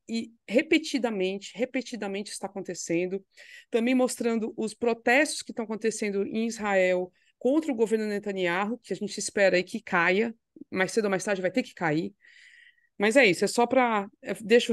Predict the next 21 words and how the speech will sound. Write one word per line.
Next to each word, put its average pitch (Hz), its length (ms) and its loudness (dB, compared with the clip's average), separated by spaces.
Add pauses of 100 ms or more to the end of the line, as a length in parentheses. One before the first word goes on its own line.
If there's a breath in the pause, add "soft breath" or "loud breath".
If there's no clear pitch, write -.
(120)
a - 80 0
recomendação, 202 800 -2
quem 233 180 -2
tiver 214 220 -2
interesse 202 380 0
no 185 80 -4
tema, 208 340 0
vale 202 260 2
demais 214 540 0
a 220 60 -2
pena, 226 200 0
porque 226 400 0 (220 loud breath)
traz 220 320 4
elementos 220 420 2
que 226 120 -6
não 226 100 0
estão 254 240 0
sendo 233 800 0
debatidos 214 680 0
pela 220 200 0
imprensa 214 600 -2